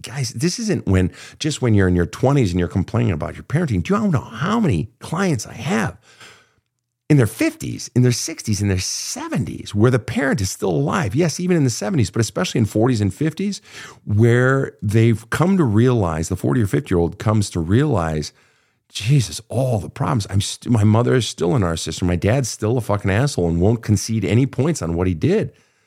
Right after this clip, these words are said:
And it, so this isn't just something that goes away and it's just this phenomenon of twenty-somethings. No, into forties, fifties, sixties,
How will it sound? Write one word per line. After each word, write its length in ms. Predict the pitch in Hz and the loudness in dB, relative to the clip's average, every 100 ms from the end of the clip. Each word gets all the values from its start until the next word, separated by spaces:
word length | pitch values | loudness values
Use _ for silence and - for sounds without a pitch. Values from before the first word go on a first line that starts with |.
| _ _ _ _ _ 117 | _ _ _ _ _ 2
And 360 | 110 110 117 123 | 4 4 2 0
it, 260 | 127 127 | 0 0
so 180 | 110 151 | -2 -2
this 220 | 147 - | -2 -2
isn't 220 | 220 196 | -4 -4
just 300 | 113 131 - | -2 -2 -2
something 460 | - 131 - 113 98 | -4 -6 0 2 4
that 380 | 87 - - 104 | 2 -2 -4 2
goes 320 | 104 131 104 | 4 4 2
away 520 | 90 92 165 113 69 | 0 0 0 0 -2
and 180 | 82 87 | 0 0
it's 180 | 92 - | 0 -2
just 240 | 101 - | -6 -2
this 160 | 98 - | -2 -2
phenomenon 540 | 92 90 101 95 82 | 0 2 2 2 0
of 120 | 78 | -4
twenty-somethings. 800 | - 139 170 123 71 67 62 - - - _ - | -2 0 2 0 -6 -8 -10 -10 -16 -20 _ 0
No, 300 | 127 180 104 | 2 4 4
into 160 | 92 | 4
forties, 360 | - 107 131 104 | 2 2 2 2
fifties, 320 | - - 92 | -2 -2 -4
sixties, 600 | - - - - - | -6 -8 -8 -6 -6